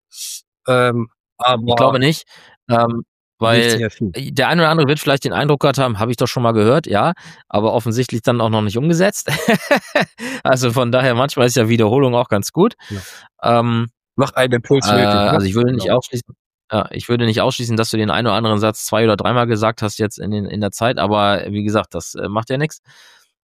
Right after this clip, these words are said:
Speaker 2: Ähm, macht ja Sinn. Und ja, in diesem Sinne wünsche ich uns allen ein erfolgreiches zweitausendsechsundzwanzig, das ja jetzt in Kürze startet. Und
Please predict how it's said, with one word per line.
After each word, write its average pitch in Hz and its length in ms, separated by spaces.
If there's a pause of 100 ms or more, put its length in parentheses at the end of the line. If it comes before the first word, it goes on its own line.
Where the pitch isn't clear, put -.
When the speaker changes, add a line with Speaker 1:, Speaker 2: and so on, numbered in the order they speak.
(180)
Speaker 2:
Ähm, 98 500 (100)
macht 95 280
ja 98 60
Sinn. 95 280 (240)
Und 101 440
ja, 135 180
in 104 120
diesem 139 220
Sinne 175 320 (160)
wünsche 156 280
ich - 260
uns 127 200
allen 139 320
ein 117 260
erfolgreiches 120 720
zweitausendsechsundzwanzig, 101 1300
das 131 180
ja 127 80
jetzt 123 200
in 101 100
Kürze - 300
startet. 131 440 (800)
Und 113 600